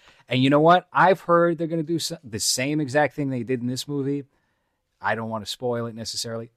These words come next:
just hearsay. Obviously, the movie's not out. In another kind of movie like this to come, where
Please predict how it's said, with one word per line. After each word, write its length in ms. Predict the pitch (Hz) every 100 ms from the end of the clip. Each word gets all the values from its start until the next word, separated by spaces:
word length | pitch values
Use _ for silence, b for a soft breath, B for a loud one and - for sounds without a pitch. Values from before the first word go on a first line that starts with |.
| _
just 200 | - 110
hearsay. 520 | - 117 117 - 120 120
Obviously, 260 | 113 104 120
the 80 | 101
movie's 260 | 113 107
not 160 | 107 104
out. 220 | 104 104 _
In 140 | 123
another 560 | 120 113 127 120 113 104 _ _ _ _ _
kind 300 | - 120 110
of 100 | 98
movie 280 | 110 101 101
like 260 | 101 101 _
this 280 | 95 -
to 120 | - _
come, 400 | - 101 85 80
where 340 | 104 101 92